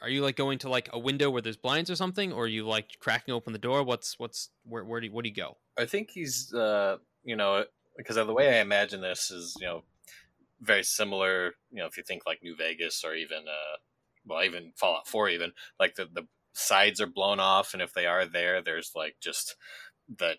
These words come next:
Speaker 2: tin roofing that got thrown up to the side, maybe a little bit of
Speaker 1: Yeah.
Speaker 2: wood. So there's
Speaker 1: Yeah, wa-,
Speaker 2: enough
Speaker 1: walls
Speaker 2: of a
Speaker 1: aren't necessarily secure. So
Speaker 2: Right.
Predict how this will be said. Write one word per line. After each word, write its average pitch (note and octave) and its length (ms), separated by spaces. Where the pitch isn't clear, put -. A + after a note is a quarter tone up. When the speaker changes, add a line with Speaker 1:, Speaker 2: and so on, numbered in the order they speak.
Speaker 2:
tin F#2+ 280
roofing A2+ 580
that G#2+ 200
got G#2 240
thrown G#2 220
up - 160
to - 80
the G#2 80
side, F#2+ 400
maybe F#2 220
a F2+ 60
little F2+ 180
bit F2 100
of E2 80
Speaker 1:
Yeah. G2 140
Speaker 2:
wood. F#2+ 260
So - 160
there's F2+ 240
Speaker 1:
Yeah, B2 80
wa-, C#3 140
Speaker 2:
enough D3+ 160
Speaker 1:
walls E3+ 260
Speaker 2:
of - 60
a D#3 100
Speaker 1:
aren't B2+ 140
necessarily A2 680
secure. - 680
So - 240
Speaker 2:
Right. F#2 260